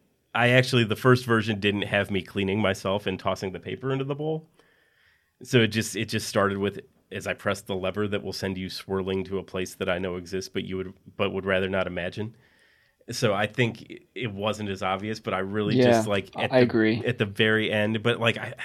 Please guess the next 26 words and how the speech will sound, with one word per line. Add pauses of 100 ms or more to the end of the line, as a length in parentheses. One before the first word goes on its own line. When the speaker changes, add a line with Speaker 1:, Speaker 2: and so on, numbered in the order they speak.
(220)
Speaker 1:
like, (540)
I
was
so
careful
with,
like, (380)
word
choice. (1400)
Like,
if
you,
like,
when
you
go
back
and
read
this,
I
tried
to
put
little,
like,